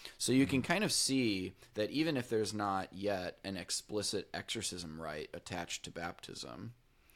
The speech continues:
Speaker 1: um, that right there, the fact that they are fasting before as a preparatory rite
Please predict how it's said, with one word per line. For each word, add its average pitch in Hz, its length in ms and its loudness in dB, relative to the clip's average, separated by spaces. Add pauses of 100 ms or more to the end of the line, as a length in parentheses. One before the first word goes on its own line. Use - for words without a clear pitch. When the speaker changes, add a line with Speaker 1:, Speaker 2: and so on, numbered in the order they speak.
(420)
Speaker 1:
um, 87 560 0 (1200)
that 117 300 4
right 104 340 4
there, 104 260 4
the 90 100 -4
fact 117 500 2
that 95 140 -4
they 87 120 -2
are 80 120 -4
fasting 90 840 -4 (680)
before 104 560 2
as 90 140 -2
a 87 40 -4
preparatory 90 680 -2
rite 65 340 -6